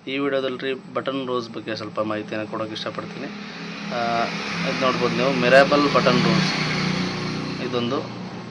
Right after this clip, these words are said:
ಬಡ್ಡಿಂಗ್ ಮಾಡಿದಂಥ ಸಸಿಯಾಗಿರುತ್ತೆ. ಇದು ಈ ಇಲ್ಲೇನು ಪೋರ್ಷನ್‌ಗೆ ಬಡ್ಡಿಂಗ್ ಕಾಣ್ತಾ ಇದೆ, ಇದಕ್ಕೆ, ಆ, ಕಸಿ ಅಂತ ಕರಿತೀವಿ ನಾವು. ಇದು ಇಂಗ್ಲೀಷಲ್ಲಿ ಬಡ್ಡಿಂಗ್ ಅಂತ ಕರೀತಾರೆ. ಇದು,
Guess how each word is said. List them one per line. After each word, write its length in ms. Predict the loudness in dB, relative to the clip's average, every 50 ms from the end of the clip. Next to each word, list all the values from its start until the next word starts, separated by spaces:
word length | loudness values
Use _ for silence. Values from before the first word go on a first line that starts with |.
| -12 -14 -14 -14 -12 -10 -2 -2
ಬಡ್ಡಿಂಗ್ 360 | -2 2 4 4 4 6 4
ಮಾಡಿದಂಥ 380 | 4 2 2 0 -2 -2 -2
ಸಸಿಯಾಗಿರುತ್ತೆ. 640 | -4 -4 -4 -6 -6 -6 -4 -4 -4 -6 -6 -8 -8 -8
ಇದು 380 | -6 -6 -4 -4 -6 -6 -8 -12 -16 -18 -18 -20 -20 -20 -20 -18 -14 -12
ಈ 40 |
ಇಲ್ಲೇನು 560 | -10 -10 -8 -10 -8 -4 -4 -2 -2 -2 -4 -6
ಪೋರ್ಷನ್‌ಗೆ 520 | -6 -8 -8 -6 -6 -6 -6 -6 -6 -6
ಬಡ್ಡಿಂಗ್ 320 | -6 -4 -4 -6 -6 -4
ಕಾಣ್ತಾ 280 | -6 -6 -6 -6 -6 -8
ಇದೆ, 180 | -8 -8 -8 -10
ಇದಕ್ಕೆ, 260 | -10 -12 -12 -12 -14
ಆ, 1200 | -14 -14 -18 -20 -20 -20 -20 -20 -20 -20 -20 -20 _ _ -20 -20 -14 -10 -8 -6 -6 -6 -6 -8 -8 -12 -16 -12 -8
ಕಸಿ 240 | -6 -6 -2 -2 -2
ಅಂತ 200 | -2 -2 -4 -6
ಕರಿತೀವಿ 400 | -8 -8 -8 -8 -6 -6 -8 -6
ನಾವು. 300 | -6 -6 -6 -6 -8 -8
ಇದು 440 | -8 -8 -8 -6 -6 -6 -8 -8 -8
ಇಂಗ್ಲೀಷಲ್ಲಿ 380 | -8 -6 -4 -4 -4 -4 -4 -4
ಬಡ್ಡಿಂಗ್ 380 | -6 -6 -2 -2 -2 -2 -2
ಅಂತ 180 | -4 -6 -6 -8
ಕರೀತಾರೆ. 480 | -10 -10 -10 -10 -12 -12 -14 -14 -16 _ -20 -20 -20 -20 -20 -20 -20 -20 _ _ _ -12 -12
ಇದು, 440 | -8 -8 -8 -8 -8 -12 -20 -20